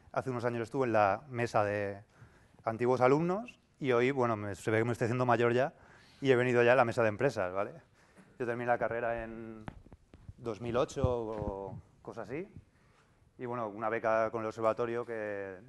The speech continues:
de paso, agradecerle estas jornadas que creo que ayudan mucho. Eh, estas se hacían todavía allí, estaban un poco verdes, han ido evolucionando mucho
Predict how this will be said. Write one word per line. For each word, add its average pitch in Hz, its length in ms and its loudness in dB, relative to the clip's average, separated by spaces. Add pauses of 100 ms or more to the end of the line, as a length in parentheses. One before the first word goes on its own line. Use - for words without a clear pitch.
de 120 100 -10
paso, 113 180 -6
agradecerle 110 360 -6
estas 101 180 -14
jornadas 113 320 -10
que - 80 -20
creo 101 160 -12
que 107 60 -6
ayudan 104 280 -8
mucho. 131 480 -12
Eh, 101 320 -6
estas 110 220 -4
se 120 40 -6
hacían 110 280 -4
todavía 113 340 0
allí, 117 180 -2
estaban 113 280 -6
un 107 40 -10
poco 107 160 -4
verdes, 120 540 -2
han 120 80 -6
ido 113 140 -2
evolucionando 113 440 -4
mucho 127 380 -10